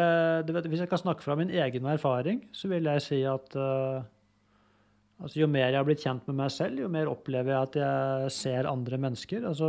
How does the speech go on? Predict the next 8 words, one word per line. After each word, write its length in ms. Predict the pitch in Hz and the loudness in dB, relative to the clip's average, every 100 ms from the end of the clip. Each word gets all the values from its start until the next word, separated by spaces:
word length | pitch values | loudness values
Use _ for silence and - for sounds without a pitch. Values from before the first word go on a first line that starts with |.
| 151 | 2
veldig, 360 | 135 123 131 135 135 | 0 0 -2 0 -2
eh, 720 | 131 131 131 131 135 131 131 143 | -2 -2 -2 -4 -6 -6 -8 -8
egentlig 240 | 131 139 139 | -6 -2 -2
veldig 200 | 131 139 | 0 0
fort 240 | 139 131 151 | -2 -2 -2
og 80 | |
veldig 240 | 147 127 135 | 0 -2 2
tydelig. 320 | 143 113 139 | 2 2 -4